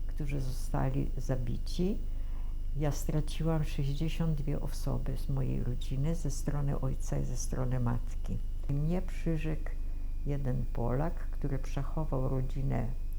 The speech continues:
żydowską, e, że jak, żebym wytrzymała w lesie, jak długo mogę,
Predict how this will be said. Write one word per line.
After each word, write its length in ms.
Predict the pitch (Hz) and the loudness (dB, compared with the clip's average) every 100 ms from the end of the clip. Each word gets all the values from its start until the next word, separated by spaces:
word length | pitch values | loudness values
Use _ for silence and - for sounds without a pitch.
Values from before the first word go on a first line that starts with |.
| - | 0
żydowską, 800 | - 113 113 107 - - 156 170 - - - - - - - - - - - 139 | 0 0 0 0 -2 -2 0 0 0 -2 -2 -2 -2 -2 -2 -2 -2 -2 -2 0
e, 360 | 135 131 139 | 0 2 2
że 220 | 135 139 | 0 0
jak, 380 | 131 131 - - - | 0 0 0 -2 -2
żebym 320 | - 135 131 | 0 0 2
wytrzymała 640 | 131 143 - 147 165 170 156 | 2 0 2 2 4 4 4
w 60 | |
lesie, 380 | 156 156 156 147 | 2 2 2 2
jak 240 | 139 139 | 2 2
długo 340 | 139 151 139 139 | 2 2 2 2
mogę, 520 | 131 113 117 127 151 | 4 2 2 2 0